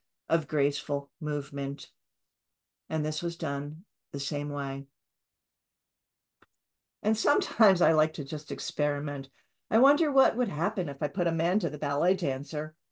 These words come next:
inside one of my swirly hurricanes. It's kind of fun.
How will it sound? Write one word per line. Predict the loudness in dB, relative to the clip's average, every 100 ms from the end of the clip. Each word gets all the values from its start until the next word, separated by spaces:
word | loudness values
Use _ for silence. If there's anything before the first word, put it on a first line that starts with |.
| _
inside | -4 -2 0 0
one | 0 0
of | 2
my | 0
swirly | 0 -2 -2 0 0
hurricanes. | -2 -2 -2 -4 -4 -6 -8 -10 -14 _ _ _ _
It's | -18
kind | -8 -6 -6
of |
fun. | -8 -8 -6 -8